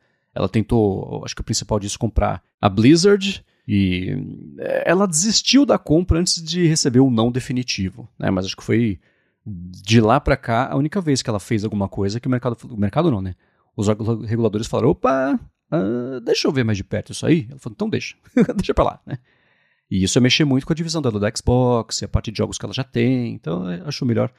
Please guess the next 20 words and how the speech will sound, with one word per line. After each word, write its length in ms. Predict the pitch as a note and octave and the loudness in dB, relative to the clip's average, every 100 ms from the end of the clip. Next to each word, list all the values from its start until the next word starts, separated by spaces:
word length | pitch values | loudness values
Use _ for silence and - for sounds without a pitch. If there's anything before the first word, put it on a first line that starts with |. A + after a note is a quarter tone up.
| _ _ _ _ - | _ _ _ _ -2
não 160 | G2+ | 0
mexer 260 | G#2 G#2 G#2+ | 2 0 -2
nesse 220 | G2 - | -6 -6
vespeiro, 600 | G#2+ B2 - B2 D3 F#3 - | -6 -6 0 4 4 2 2
e 160 | E3+ | 2
esse 180 | F#3 - | 2 0
processo 560 | - G3 - A#2 A#2 B2 | 0 -2 2 0 0 -2
serviu 440 | F#3+ F3 A#2+ D3+ | -2 0 2 2
como 340 | - D#3 E3+ | 2 0 2
aviso 380 | A2+ F#2+ A2+ D3 | 2 0 -6 -2
pra 140 | - D#3 | -2 -4
todo 360 | _ D#3 F#3+ | _ 2 2
o 40 | F#3+ | 2
resto 380 | B2 D#3 - | 2 0 0
do 100 | C#3 | -2
mercado 440 | A2+ A2 - G2 F#2 | -2 -6 -6 -6 -4
também. 460 | A#2+ A2 F#2+ A2 - _ _ _ _ _ A#2 | -4 -2 -2 -4 -8 _ _ _ _ _ -14
Então 220 | - A2+ | 0 2
nunca 420 | A2+ B2+ G#3+ G3 | 6 4 4 2
rolou 540 | D3+ C3+ G#2 A#2+ D#3 | 2 2 2 0 -2